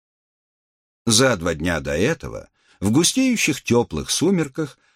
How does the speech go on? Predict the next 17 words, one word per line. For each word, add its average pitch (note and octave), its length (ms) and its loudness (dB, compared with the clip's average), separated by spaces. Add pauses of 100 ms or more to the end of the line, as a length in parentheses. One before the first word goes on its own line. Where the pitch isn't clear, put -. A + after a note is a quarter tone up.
(120)
одна A2 400 2
из F#2 180 2
сестер E3+ 640 -2 (160)
принесла A2 640 2
брата G2 460 2
домой. B1+ 520 -8 (440)
Они A3 220 4
были C3+ 280 4
на A#2 160 2
выгуле, G3 460 -4 (140)
играли E3+ 560 0 (240)
в A2+ 120 2
ранних A#2+ 640 2
христиан. F2 800 -4 (680)
Вероятно, A#2 720 2 (320)
Анна B2 400 2
Мадлен G#2+ 640 0